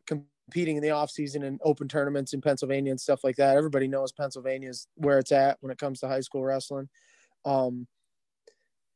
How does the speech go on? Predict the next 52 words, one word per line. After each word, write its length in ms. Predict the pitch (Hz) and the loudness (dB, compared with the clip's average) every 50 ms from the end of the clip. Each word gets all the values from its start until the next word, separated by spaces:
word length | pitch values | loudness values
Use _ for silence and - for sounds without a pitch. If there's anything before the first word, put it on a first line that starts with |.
| _ _ _ _ _ _ _ _ _ | _ _ _ _ _ _ _ _ _
but 260 | 170 147 165 165 151 | 0 4 4 4 4
you 100 | 165 175 | 4 2
can 160 | 156 - 165 143 | 2 2 0 2
kinda, 380 | - 185 190 185 180 170 165 151 180 | 4 4 6 6 6 4 2 0 -4
you 160 | 151 165 156 | -4 -2 2
miss 240 | 170 190 196 - - | 2 2 2 4 4
out 200 | 185 180 180 175 | 4 4 4 4
on 160 | 165 156 147 | 0 -4 -6
some 160 | - - 139 | -10 -12 -10
gems 520 | 127 139 165 170 185 175 156 143 135 - - | -4 -2 -2 -2 -2 -2 -6 -8 -10 -12 -10
when 160 | 143 147 147 | -10 -8 -8
you 80 | 143 135 | -8 -4
try 220 | - 165 151 156 | -2 -2 0 0
to 80 | 151 147 | -2 -4
compare 420 | - 147 135 - 160 151 147 147 | -8 -8 -4 -2 0 0 2 0
every 220 | 143 135 135 139 131 | -2 -2 -4 -8 -10
state 360 | - - 156 147 147 139 - | -4 -2 0 0 0 -2 -6
to 80 | 135 | -10
Pennsylvania, 640 | - - 139 131 - 131 123 135 135 139 135 127 123 | -10 -10 -8 -8 -8 -6 -6 -6 -6 -6 -6 -8 -8
because 340 | 120 127 123 - 139 123 123 | -8 -8 -10 -10 -12 -12 -12
it's, 280 | 131 123 - - - _ - | -12 -12 -14 -16 -16 _ -4
it's, 320 | 143 131 127 - - - _ _ _ _ _ _ _ _ _ | -2 -2 -2 -6 -12 -16 _ _ _ _ _ _ _ _ _
it's 200 | 147 131 - - | -2 -2 -2 -2
kinda 320 | - - 185 175 160 151 | 2 4 4 6 6 4
unfair. 400 | 151 147 135 - 165 160 156 147 | 4 0 2 2 2 4 4 2
It's 120 | 147 139 - | 0 0 -2
like 140 | 156 147 - | -4 -4 -2
trying 220 | - 165 156 151 | -2 -2 -2 -2
to 80 | 151 135 | -4 -6
compare 320 | - 139 - 160 151 147 | -8 -4 -2 -2 0 0
every 180 | 147 139 147 147 | -2 -2 -4 -2
wrestler 380 | 147 147 143 - - 151 139 | -2 -2 -2 -4 -6 -8 -8
to 60 | 131 | -8
Cael 200 | - - 143 135 | -6 -6 -6 -6
Sanderson. 500 | 127 - 147 147 143 135 123 - 131 127 127 | -6 -8 -10 -12 -12 -12 -16 -18 -18 -18 -20
It's, 220 | 123 - - - _ _ _ _ _ _ _ | -20 -20 -20 -20 _ _ _ _ _ _ _
it's 80 | - | 0
a 60 | 170 | 2
little 220 | 170 185 190 185 170 | 4 4 4 4 2
bit 160 | 165 175 175 | 2 0 0
of 80 | 165 160 | 0 -2
an 100 | 156 160 | -2 -2
unfair 380 | 165 160 151 - 165 160 156 | -4 -4 -4 -2 -2 -2 -2
comparison. 640 | - - 139 - 160 156 156 160 - - 151 143 135 _ _ _ _ _ _ _ - | -4 -8 -8 -6 -4 -2 -2 -4 -6 -8 -12 -14 -14 _ _ _ _ _ _ _ -2
There's 180 | 170 175 - | -2 -2 -2
some 140 | - 175 156 | -4 -2 2
diamonds 420 | 160 170 175 180 175 170 160 139 | 2 4 4 2 0 -2 -4 -6
in 100 | 151 151 | -8 -8
the 60 | 143 135 | -6 -2
rough, 400 | 151 165 170 165 156 - - 135 | 0 2 2 2 0 -4 -8 -14
and, 220 | 131 135 131 131 | -14 -14 -12 -12
uh, 240 | 135 139 131 127 | -10 -10 -10 -12